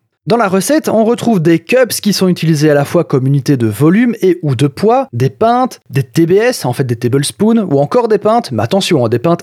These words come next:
américaines, messieurs, dames, hein, à ne pas confondre avec la pinte anglaise, hein, faut le savoir. <laughs> Et je n'ai pas encore mentionné les Fahrenheit. On n'est pas là pour juger, mais il faut avouer que la conversion entre ces unités est confuse. Seulement trois pays dans le monde n'ont pas officiellement adopté le système métrique,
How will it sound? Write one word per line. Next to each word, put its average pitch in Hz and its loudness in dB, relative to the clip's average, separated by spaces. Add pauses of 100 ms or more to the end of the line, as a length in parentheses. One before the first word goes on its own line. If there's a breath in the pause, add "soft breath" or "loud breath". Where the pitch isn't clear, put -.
américaines, 160 0
messieurs, 127 -2
dames, 110 0
hein, 135 0
à 147 -2
ne 147 4
pas 202 -2
confondre 196 -2
avec 143 2
la 117 0
pinte 170 -2
anglaise, 190 0
hein, 185 0
faut - -2
le 160 -2
savoir. 190 0
<laughs> 165 -2
Et 240 2
je 160 -2
n'ai 175 2
pas 196 -2
encore 185 2
mentionné 151 0
les 143 2
Fahrenheit. 107 -2 (440)
On 196 0
n'est 240 2
pas 233 -2
là 247 2
pour 208 0
juger, 151 2
mais 147 0
il 254 -4
faut 262 0
avouer 226 2
que 226 -2
la 190 0
conversion 180 0
entre 214 0
ces 135 -2
unités 123 0
est 208 -2
confuse. 113 -4 (300)
Seulement 240 0
trois - -2
pays 208 0
dans 180 2
le 156 2
monde 170 2
n'ont 180 2
pas 202 0
officiellement 160 0
adopté 165 0
le 143 2
système 156 0
métrique, 143 0